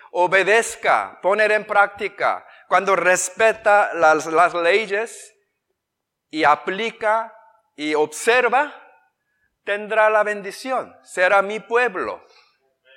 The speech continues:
será mi hijo, mi hija. ¿Y qué hicieron Israel y Judá? No. <laughs> Y tenemos nuestra manera de hacer cosas. Ya no necesitamos. Dios nunca está,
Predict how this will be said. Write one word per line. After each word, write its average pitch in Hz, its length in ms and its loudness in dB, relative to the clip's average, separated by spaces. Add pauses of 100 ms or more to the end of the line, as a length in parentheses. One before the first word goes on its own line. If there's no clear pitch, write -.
(160)
será 214 360 2
mi 202 280 -8
hijo, - 560 -14 (480)
mi 196 300 -6
hija. 123 440 -6 (1000)
¿Y 165 140 -14
qué 196 120 -2
hicieron 190 500 -6
Israel 175 500 -4
y 170 100 -8
Judá? 180 360 -10 (1160)
No. 214 440 -12 (600)
<laughs> - 80 -6 (1300)
Y 147 80 -18
tenemos 175 380 -4
nuestra 170 380 -4
manera 160 320 -2
de 156 120 -6
hacer 160 240 -10
cosas. - 520 -10 (220)
Ya 139 300 -8
no 160 200 -12
necesitamos. 143 960 -14 (320)
Dios 196 300 -8
nunca 220 340 -4
está, 190 540 -4